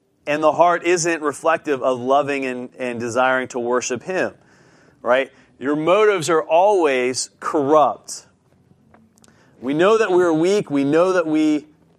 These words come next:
fail, and the law points that out to us.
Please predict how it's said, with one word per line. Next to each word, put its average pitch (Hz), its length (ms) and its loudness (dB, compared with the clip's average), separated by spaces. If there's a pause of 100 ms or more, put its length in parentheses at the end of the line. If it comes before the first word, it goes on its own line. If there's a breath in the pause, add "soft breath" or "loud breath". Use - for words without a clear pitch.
fail, 175 540 0
and 139 120 -8
the 131 60 -2
law 147 340 2
points 147 440 -6
that 127 180 0
out 127 320 0
to 117 120 -8
us. - 600 -12